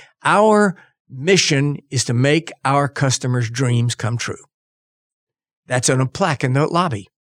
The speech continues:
I come to the teller and I say, "I'd like to cash this check." She says, real angry,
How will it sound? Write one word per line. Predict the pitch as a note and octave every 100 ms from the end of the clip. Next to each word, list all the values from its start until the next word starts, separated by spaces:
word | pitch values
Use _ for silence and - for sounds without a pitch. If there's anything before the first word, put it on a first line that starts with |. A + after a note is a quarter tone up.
| _ -
I | F3+ F3+
come | E3+ D3+
to | C3+
the | C3
teller | C#3+ C3+ F3 F3 -
and | B2
I | C3+
say, | C#3+
"I'd | C3+ B2+
like | B2+ -
to |
cash | - B2 A#2+
this | B2+ -
check." | - - _ _ _ _ _ _ _ _ _
She | - - G3+
says, | - D#3+ C#3
real | E3 D3+
angry, | D3 C3+ B2+ D3